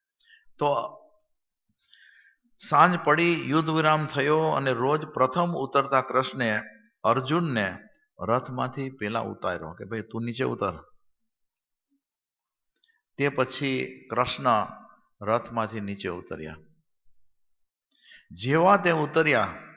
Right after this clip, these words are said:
કે તરત જ આખો રથ અને તમામ ઘોડાઓ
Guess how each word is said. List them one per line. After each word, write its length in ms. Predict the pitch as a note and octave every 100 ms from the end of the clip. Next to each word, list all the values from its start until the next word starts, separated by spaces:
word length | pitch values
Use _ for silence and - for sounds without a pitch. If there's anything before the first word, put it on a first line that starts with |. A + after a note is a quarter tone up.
| - _ _ _ _ -
કે 60 |
તરત 400 | C#3+ - D3 E3
જ 220 | F3 E3+ D#3+
આખો 680 | - B2 C#3+ - - F3+ E3+
રથ 480 | C3 D3+ C#3+ - - - - _ _ _ _ _ _ _ _ - _ -
અને 160 | D3+ D#3
તમામ 500 | - D3+ F3 F#3 C3+
ઘોડાઓ 500 | B2 C#3 B2+ A2